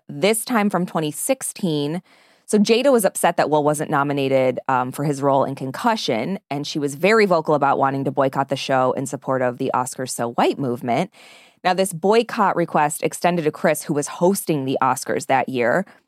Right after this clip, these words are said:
but he went ahead and hosted anyway. Now Jada's telling people that she didn't understand the pressure that Chris was under at the time and that he might have been hurt by her failure to check in with him to see how he was feeling.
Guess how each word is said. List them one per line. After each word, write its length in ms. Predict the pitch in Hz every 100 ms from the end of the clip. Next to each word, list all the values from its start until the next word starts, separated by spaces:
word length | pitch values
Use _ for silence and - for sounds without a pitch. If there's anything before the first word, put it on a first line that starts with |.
| _ _ -
but 80 | 147
he 60 |
went 180 | 135 147
ahead 160 | 151 143
and 100 | 147
hosted 300 | 135 135 139
anyway. 560 | 147 147 139 139 135 - _ _ _ -
Now 320 | 180 170 175
Jada's 320 | 170 170 160 -
telling 300 | 170 156 151
people 300 | 165 156 143
that 160 | 143
she 120 | - 175
didn't 180 | 214 214
understand 400 | 180 185 180 151
the 60 |
pressure 420 | - 185 190 233
that 100 | 226
Chris 220 | - 226 226
was 120 | 226
under 160 | 220 226
at 80 |
the 80 | 226
time 480 | - 220 214 214 202
and 180 | 170 170
that 180 | 160 151
he 220 | - 170
might 260 | 160 156 170
have 120 | 165
been 160 | 156 156
hurt 340 | - 143 160 -
by 220 | 147 147
her 260 | 143 143
failure 460 | 139 - 143 165 165
to 80 | 160
check 260 | - 143 156
in 80 | 160
with 120 | 160
him 140 | 165
to 80 | 156
see 160 | - 143
how 140 | 123
he 180 | - 170
was 220 | 208 214
feeling. 480 | 233 220 220 220